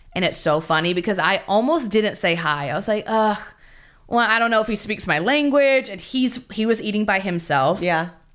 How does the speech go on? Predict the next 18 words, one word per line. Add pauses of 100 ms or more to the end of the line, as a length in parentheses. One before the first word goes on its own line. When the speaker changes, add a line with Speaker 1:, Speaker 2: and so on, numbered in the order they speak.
(200)
Speaker 1:
And
I
was
like,
"I
don't
wanna
bother
him.
Like,
I'm
already,
like,
this
loud,
obnoxious
girl."
I,